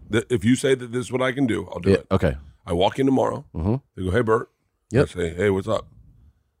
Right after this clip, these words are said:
Speaker 1: They go, "Let me see the arm." And I go like this.
Speaker 2: Mm-hmm.
Speaker 1: And they go, "Brrr."
Speaker 2: Yep.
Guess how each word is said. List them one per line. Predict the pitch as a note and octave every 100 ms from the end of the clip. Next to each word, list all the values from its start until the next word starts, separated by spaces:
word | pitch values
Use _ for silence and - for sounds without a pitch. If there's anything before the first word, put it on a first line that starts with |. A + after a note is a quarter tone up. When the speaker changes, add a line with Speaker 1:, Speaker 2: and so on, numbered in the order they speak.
| -
Speaker 1:
They | F#2+
go, |
"Let | F#2+
me | A2
see | G#2+
the | C3+
arm." | D3 A#2 E2+ - _ _
And | F2
I | E2+
go | F2+
like | G#2+
this. | - B2 -
Speaker 2:
Mm-hmm. | - F2+ A2+ -
Speaker 1:
And | -
they |
go, | F2 E2 -
"Brrr." | G#2+ A2+ C#3 - _ _ -
Speaker 2:
Yep. | G3+